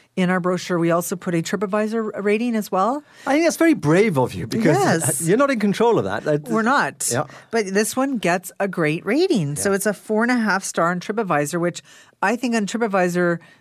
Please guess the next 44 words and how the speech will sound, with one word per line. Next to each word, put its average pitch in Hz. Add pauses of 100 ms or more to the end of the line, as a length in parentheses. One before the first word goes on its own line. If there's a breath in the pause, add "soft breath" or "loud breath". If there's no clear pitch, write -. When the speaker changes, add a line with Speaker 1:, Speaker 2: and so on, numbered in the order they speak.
(180 soft breath)
Speaker 1:
means 190
everything. 165
So 165
it's 165
Speaker 2:
Yeah. 185
Speaker 1:
a -
really 196
great 165
star 254
rating 160
'cause 135
it's 156
hard 160
to 190
get. 302 (220)
Speaker 2:
And 101
of 98
course, 120
if 107
you 113
book 107
in 117
the 110
next, 131
uh, 123
few 131
weeks, 165
you 151
get 160
the 143 (240)
special -
winter 131
promotion 98
Speaker 1:
Our 101
Speaker 2:
too. -
Speaker 1:
super, 226
our 156
early 196
booking 185
promotions 185
are 175
out 165
right 151
now. 165